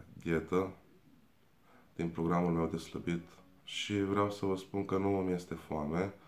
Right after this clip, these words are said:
Am dormit, uh, toată ziua astăzi, am dormit de la unsprezece de dimineață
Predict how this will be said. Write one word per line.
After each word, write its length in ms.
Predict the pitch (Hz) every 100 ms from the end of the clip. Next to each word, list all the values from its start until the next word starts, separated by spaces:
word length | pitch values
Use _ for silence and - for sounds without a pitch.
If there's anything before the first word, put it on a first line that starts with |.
| - - -
Am 240 | - 90
dormit, 480 | 87 87 92 95 -
uh, 220 | 90 90 87
toată 260 | 92 - 90
ziua 320 | 82 78 76
astăzi, 440 | 76 - 80 80
am 140 | 80 78
dormit 260 | 80 82
de 60 | 82
la 380 | 78 73 76 - - - -
unsprezece 580 | - 87 - 85 78 -
de 60 | 78
dimineață 720 | 76 78 76 76 - 90 95